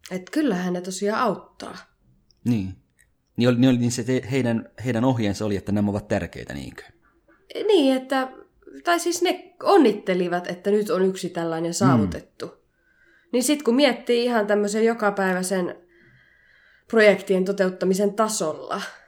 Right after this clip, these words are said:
Speaker 1: niin tota, kyllähän ne välietapit sielläkin, sielläkin
Speaker 2: Mm.
Speaker 1: auttaa, auttaa
Speaker 2: Kyllä.
Speaker 1: niin kun hahmottamaan sitä kokonaisuutta ja sitten jaksamaan ehkä paremminkin.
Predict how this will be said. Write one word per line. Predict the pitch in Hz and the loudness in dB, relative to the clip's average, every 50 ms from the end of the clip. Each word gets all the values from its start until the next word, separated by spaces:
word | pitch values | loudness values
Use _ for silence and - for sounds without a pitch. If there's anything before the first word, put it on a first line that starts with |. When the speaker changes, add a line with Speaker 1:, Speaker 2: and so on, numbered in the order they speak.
| _ - | _ -4
Speaker 1:
niin | 190 180 180 175 | -2 -2 -2 -2
tota, | 175 180 175 180 - 185 180 180 175 175 - - _ _ _ _ _ - | -4 -6 -8 -4 -4 -4 -2 -2 -4 -6 -10 -20 _ _ _ _ _ -4
kyllähän | 277 262 214 190 196 202 208 208 | -2 0 0 0 2 2 2 2
ne | 196 196 - - - - - _ _ _ _ _ _ - | 2 2 0 -2 -10 -20 -20 _ _ _ _ _ _ -4
välietapit | 214 220 214 202 175 - 175 180 - 180 170 170 175 175 180 | 0 2 4 4 4 2 0 -2 -4 -6 -4 -4 -6 -8 -6
sielläkin, | - 202 175 156 160 135 135 - - - - - _ _ _ _ _ _ _ _ _ _ _ _ _ _ _ _ _ _ _ _ _ _ _ _ - - | -4 -2 -2 -2 -2 -6 -10 -10 -12 -14 -14 -14 _ _ _ _ _ _ _ _ _ _ _ _ _ _ _ _ _ _ _ _ _ _ _ _ -18 -12
sielläkin | - - 214 196 - 208 202 180 - | -4 0 2 2 2 2 0 -2 0
Speaker 2:
Mm. | - | 0
Speaker 1:
auttaa, | 165 170 165 - - - 160 175 175 175 - _ _ _ _ _ _ _ _ _ _ _ _ _ _ _ _ _ _ _ _ _ _ _ _ _ - | -2 -2 -2 -6 -10 -10 -10 -10 -10 -12 -14 _ _ _ _ _ _ _ _ _ _ _ _ _ _ _ _ _ _ _ _ _ _ _ _ _ -2
auttaa | 202 196 190 196 - - 175 170 165 160 | -2 -2 -2 -2 -4 -2 0 0 0 0
Speaker 2:
Kyllä. | 160 165 | 0 -2
Speaker 1:
niin | 160 165 170 170 | -4 -4 -8 -8
kun | 170 165 165 165 175 175 _ | -10 -10 -10 -10 -12 -14 _
hahmottamaan | - 190 190 180 185 170 170 - - 160 151 156 156 165 165 | -8 -6 -4 -4 -2 -4 -6 -8 -10 -10 -6 -6 -6 -6 -6
sitä | - - 165 160 | -8 -10 -10 -8
kokonaisuutta | - 180 175 180 165 156 156 151 147 160 - - 160 151 156 _ - 151 | -8 -10 -8 -6 -6 -6 -4 -6 -6 -8 -8 -10 -12 -12 -14 _ -12 -10
ja | - 139 160 | -8 -8 -10
sitten | 147 156 - - 170 165 | -10 -12 -12 -8 -4 -4
jaksamaan | 160 165 - - 165 165 170 - 175 | -4 -4 -4 -6 -4 -4 -4 -4 -6
ehkä | - - - | -8 -12 -10
paremminkin. | 165 156 139 131 135 135 - - - - 120 98 - | -8 -8 -6 -8 -10 -10 -12 -14 -14 -16 -16 -16 -16